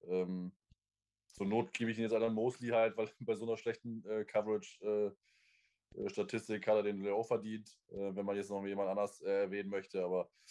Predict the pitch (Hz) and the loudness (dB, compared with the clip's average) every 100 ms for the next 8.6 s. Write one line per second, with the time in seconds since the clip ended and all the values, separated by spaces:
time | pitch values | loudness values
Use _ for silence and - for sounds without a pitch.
0 | - - - 90 101 - 95 - 104 - | -20 -18 -10 -6 -2 2 2 2 0 2
1 | 101 101 92 98 107 - 104 104 101 98 | 2 2 2 -2 -4 -4 -2 0 0 -2
2 | 98 95 107 - 95 92 90 101 107 104 | -6 -4 -6 -2 -2 -2 2 2 2 0
3 | 113 107 104 95 95 110 - 107 101 101 | 0 0 -2 -6 -6 -4 2 2 2 -4
4 | 95 101 101 101 98 - 113 - 110 110 | -4 -6 -8 -10 -6 -4 -4 0 -2 0
5 | 104 98 101 - 104 120 92 92 95 - | -2 0 -4 0 2 2 -2 -8 -10 -4
6 | 104 - _ - - - 107 120 - 113 | -4 -6 _ -20 -20 -2 2 2 0 2
7 | 113 113 110 - _ _ _ - 107 110 | 4 6 4 0 _ _ _ -2 2 2
8 | 101 101 95 117 113 107 | 0 -4 -2 4 4 6